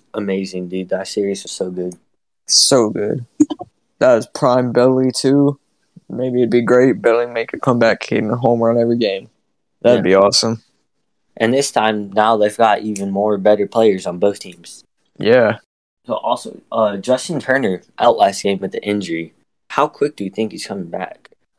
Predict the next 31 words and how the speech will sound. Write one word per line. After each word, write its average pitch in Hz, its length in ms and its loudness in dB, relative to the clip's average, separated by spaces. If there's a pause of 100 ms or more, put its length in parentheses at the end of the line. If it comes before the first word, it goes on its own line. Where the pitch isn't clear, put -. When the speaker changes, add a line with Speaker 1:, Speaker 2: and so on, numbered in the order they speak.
(380)
Speaker 2:
I, 160 520 2 (480)
to 151 100 -6
be 156 100 -2
honest, 135 300 -4
I 117 80 4
didn't 151 160 0
even 127 120 -8
know 127 140 0
he 127 80 0
got 117 160 2
injured. 123 380 -2 (160)
Uh, - 120 -4
this 120 280 2
is 120 100 2
the - 80 -6
first 120 260 2
time 120 120 2
I've 101 120 2
heard 127 160 4
about 107 240 4
this. 107 240 0
What 131 140 6
was 120 140 2
the 101 120 4
injury? 120 340 0 (920)
Speaker 1:
I 107 200 4
believe 127 380 2
it 151 40 6
was 123 180 4
a 92 80 -2
hip. 117 360 2